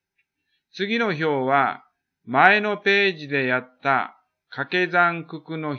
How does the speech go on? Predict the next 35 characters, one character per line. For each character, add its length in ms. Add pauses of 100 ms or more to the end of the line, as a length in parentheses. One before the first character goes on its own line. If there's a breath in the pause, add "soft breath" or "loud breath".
表 240
で 140
す。 220 (1000)
皆 260
さ 160
ん 100
が 180
書 140
き 180
込 140
ん 160
だ 480
前 340
の 140
節 280
の 140
表 160
は、 560 (320 soft breath)
こ 160
の 160
よ 240
う 60
に 120
な 140
っ 160
て 140
い 100
る 140
は 120
ず 140
で 140
す。 240 (1000)
下 360
の 440
括 160